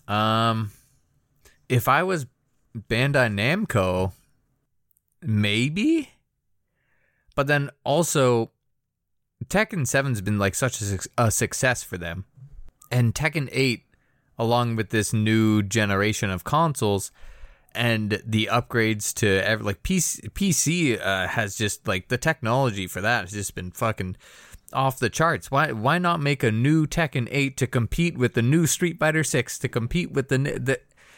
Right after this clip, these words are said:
I guess they don't have to compete because Tekken seven's doing so well, so why not do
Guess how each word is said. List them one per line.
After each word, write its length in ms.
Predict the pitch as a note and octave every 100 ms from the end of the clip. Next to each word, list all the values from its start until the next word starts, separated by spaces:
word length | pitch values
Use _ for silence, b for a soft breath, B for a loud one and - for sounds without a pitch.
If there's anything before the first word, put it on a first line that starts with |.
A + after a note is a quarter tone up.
| B
I 80 | D#3+
guess 180 | F#3+ -
they 120 | G3+
don't 180 | F#3 A#2
have 320 | C3 D3 -
to 100 | F3+
compete 420 | - E3+ F#3 F#3+
because 260 | C3+ A#2 G#2
Tekken 280 | B2+ A#2+ A2
seven's 320 | A#2 A2+ G#2+
doing 240 | A2+ G#2+
so 340 | F#2+ - A2 G2
well, 440 | A2 F#2+ F#2+ C3
so 160 | D3+ D#3
why 420 | G#2+ F#2+ G#2 A2+
not 400 | A#2+ G#2+ G#2 F#2
do 400 | F#2 G#2+ F#2+ E2+